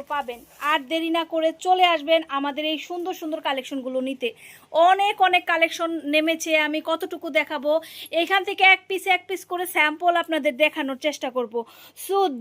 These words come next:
ধৈর্য সহকারে থাকেন আর আমাদের এখানে চলে আসবেন, সবচাইতে বেটার হবে চলে আসবেন আমাদের এখানে। আর আসতে না পারলে এখনই বুক করতে পারেন। এখন যেই দামে এগুলা পাবেন, সিজনে কিন্তু এই দামে এগুলো পাওয়া কখনোই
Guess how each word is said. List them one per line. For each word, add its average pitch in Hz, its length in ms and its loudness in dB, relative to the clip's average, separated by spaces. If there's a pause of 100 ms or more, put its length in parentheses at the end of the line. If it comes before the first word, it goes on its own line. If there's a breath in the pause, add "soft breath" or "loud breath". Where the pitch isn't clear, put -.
(180)
ধৈর্য 311 360 8
সহকারে 370 520 4 (180)
থাকেন 330 360 2
আর 302 140 -2
আমাদের 285 360 -2 (220)
এখানে 294 240 -4 (160)
চলে 359 200 4
আসবেন, 269 400 0
সবচাইতে 339 640 -6
বেটার 311 340 0
হবে 330 160 -6 (140)
চলে 370 240 2
আসবেন 277 360 0
আমাদের 269 300 -6
এখানে। 320 340 -2 (400 loud breath)
আর 262 140 0
আসতে 302 340 -2
না 370 180 -2
পারলে 381 200 0 (180)
এখনই 349 260 -4
বুক 330 200 -8
করতে 339 260 -6
পারেন। 330 260 2 (360 loud breath)
এখন 370 380 0
যেই 381 300 2
দামে 349 340 2
এগুলা 330 240 -2
পাবেন, 320 440 0 (380 loud breath)
সিজনে 370 480 0
কিন্তু 370 200 -4
এই 349 180 2
দামে 339 340 2
এগুলো 311 260 -2
পাওয়া 330 380 2
কখনোই 359 440 0